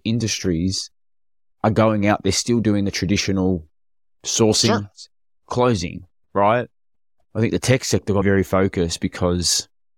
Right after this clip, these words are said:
Speaker 1: they could on creating these assembly line models. But a lot of other industries are called old school sales models, but they can still prospect.
Speaker 2: Sure.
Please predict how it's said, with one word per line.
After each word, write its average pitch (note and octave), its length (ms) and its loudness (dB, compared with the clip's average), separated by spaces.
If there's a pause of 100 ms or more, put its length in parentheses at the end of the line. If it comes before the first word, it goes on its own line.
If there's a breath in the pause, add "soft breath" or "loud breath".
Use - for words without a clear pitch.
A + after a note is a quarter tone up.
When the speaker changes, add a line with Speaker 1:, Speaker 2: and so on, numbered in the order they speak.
(160)
Speaker 1:
they F2 140 -2
could E3+ 260 4
on F#2+ 100 0
creating F#2 400 0
these F2+ 180 -2
assembly F2+ 460 0
line E2+ 500 -4 (140)
models. A#2 300 2 (880)
But F2+ 120 -8
a - 20 -4
lot A2 120 0
of B2 60 0
other A#2+ 260 0
industries G2 880 -2 (1000)
are - 100 -2
called G2+ 320 2 (100)
old A2 280 2
school G2+ 400 2
sales G2 420 -2
models, B2+ 560 -2 (320)
but A2 380 -2
they A2+ 140 4
can G#2+ 140 -4
still C3 200 0
prospect. - 480 -4 (640)
Speaker 2:
Sure. - 400 -2